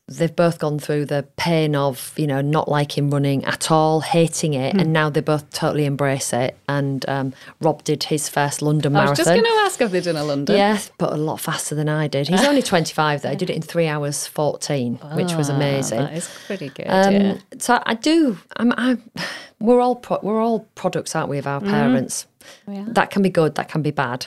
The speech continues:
Speaker 1: Um, I think I've tried to be more inspirational than maybe my parents were able to be. And I don't blame them for that.
Speaker 2: Mm.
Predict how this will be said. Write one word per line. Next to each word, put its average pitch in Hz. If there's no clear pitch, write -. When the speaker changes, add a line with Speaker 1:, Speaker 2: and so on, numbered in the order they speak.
Speaker 1:
Um, 151
I 180
think 185
I've 160
tried 160
to -
be 151
more 160
inspirational 131
than 143
maybe 151
my 143
parents 139
were 135
able 131
to -
be. 131
And 135
I 151
don't 220
blame 175
them 139
for -
that. 123
Speaker 2:
Mm. 202